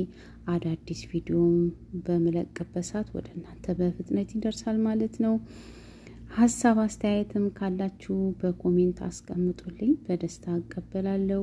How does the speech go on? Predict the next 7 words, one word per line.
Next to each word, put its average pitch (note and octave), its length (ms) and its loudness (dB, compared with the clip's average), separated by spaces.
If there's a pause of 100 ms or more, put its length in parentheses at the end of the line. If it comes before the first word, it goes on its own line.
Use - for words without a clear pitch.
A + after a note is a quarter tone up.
(100)
ውድ - 320 -8
ተከታታዮቼ - 840 -6 (680)
እንደምታዩት G3 800 0
እንግዲህ F#3+ 420 0
የዛሬው E3+ 680 2 (720)
ስፔሻል F3 640 0 (140)
ቁርስ - 320 0